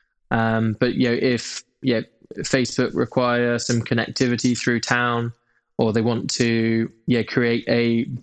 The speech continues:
digital, you know, learning hub in the middle of a community for, uh, you know, for, for metaverse, you know, education, um, then yeah, they can work with us and we can provide those types of, types of solutions, or, you know,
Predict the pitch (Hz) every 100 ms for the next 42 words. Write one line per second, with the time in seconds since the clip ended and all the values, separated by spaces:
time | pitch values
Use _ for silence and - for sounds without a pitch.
0 | - 131 120 - 127 117 113 113 - -
1 | - - - 120 117 127 131 123 113 131
2 | 120 117 - - 131 120 123 117 113 113
3 | - 120 123 117 113 120 113 - _ _
4 | _ - 117 113 110 104 - - - 123
5 | 107 98 113 104 - - 117 104 101 -
6 | 123 120 127 117 117 113 - - - -
7 | _ _ _ - 131 117 - 127 - 131
8 | 120 117 120 117 - _ _ _ 120 117
9 | 113 113 113 - 135 127 156 131 127 -
10 | 123 120 120 123 123 - 110 107 110 110
11 | 107 104 107 127 120 113 - _ _ -
12 | - 104 117 - 110 110 131 127 120 -
13 | _ 135 123 123 120 - _ 127 117